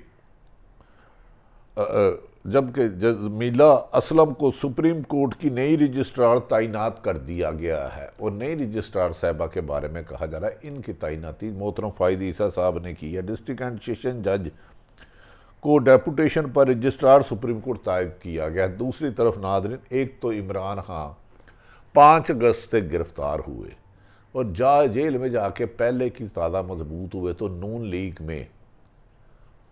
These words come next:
अफरा तफरी मर गई कि हमारी लीडरशिप तो पाँच दिन जेल जाती थी तो चीखें मारती थी, नवाज शरीफ तो वहाँ कुरान पाक तर्जुमे के साथ पढ़ रहा है, दीनी मालूमात हासिल कर रहा है, इंटरनेशनल मालूमात हासिल कर रहा है,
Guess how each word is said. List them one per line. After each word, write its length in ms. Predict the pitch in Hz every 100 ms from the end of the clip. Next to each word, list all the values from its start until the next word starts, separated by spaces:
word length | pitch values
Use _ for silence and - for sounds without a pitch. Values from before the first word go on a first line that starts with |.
| _ - _ _
अफरा 320 | - - 151
तफरी 420 | 139 127 - 143 143
मर 240 | 123 110
गई 180 | 113 123
कि 100 | 147
हमारी 420 | 123 101 98 117
लीडरशिप 560 | 131 110 117 117 123 -
तो 60 | 127
पाँच 380 | - 92 117
दिन 240 | 117 117 104
जेल 260 | 104 107
जाती 340 | 85 85 - 110
थी 120 | 123
तो 140 | 135
चीखें 340 | 131 113 101 123
मारती 480 | 113 82 71 - 85
थी, 220 | 82 76 - - -
नवाज 320 | 104 117 117
शरीफ 280 | 117 156 135
तो 100 | 151
वहाँ 280 | 135 123 127
कुरान 340 | 113 98 98 127
पाक 300 | 123 120 -
तर्जुमे 360 | 98 90 95 92
के 80 |
साथ 200 | 92 87
पढ़ 300 | 85 - 82
रहा 180 | 78 76
है, 80 | 62 - - _ 104
दीनी 300 | 117 127 143
मालूमात 600 | 123 120 135 135 147 113
हासिल 340 | 95 - 110
कर 100 | 110
रहा 100 | 113
है, 60 | 120
इंटरनेशनल 520 | 110 147 147 131 156
मालूमात 500 | 131 110 117 127 113
हासिल 300 | 92 - 104
कर 180 | 92 82
रहा 100 |
है, 60 | 101